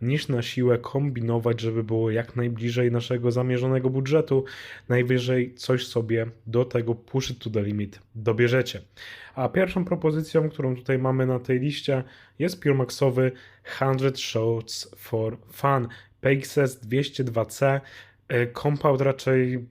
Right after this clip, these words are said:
mało znany, ale w dużej mierze dlatego, że jest po prostu stary,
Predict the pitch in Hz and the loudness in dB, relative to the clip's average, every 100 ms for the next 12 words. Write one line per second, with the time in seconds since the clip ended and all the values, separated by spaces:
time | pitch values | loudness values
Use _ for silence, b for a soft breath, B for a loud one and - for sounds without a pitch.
0 | - 123 123 131 123 104 110 107 110 123 | -4 2 4 6 4 2 -2 -4 -2 -4
1 | 139 B B _ 135 120 120 123 123 123 | -6 B B _ -2 0 2 2 2 2
2 | 127 123 123 131 - _ 131 131 139 135 | 2 0 -6 -14 -18 _ 0 2 2 4
3 | 139 131 131 135 135 135 151 139 135 147 | 2 2 0 0 0 0 0 0 -2 -4
4 | - - 151 151 147 151 | -6 -4 0 2 4 4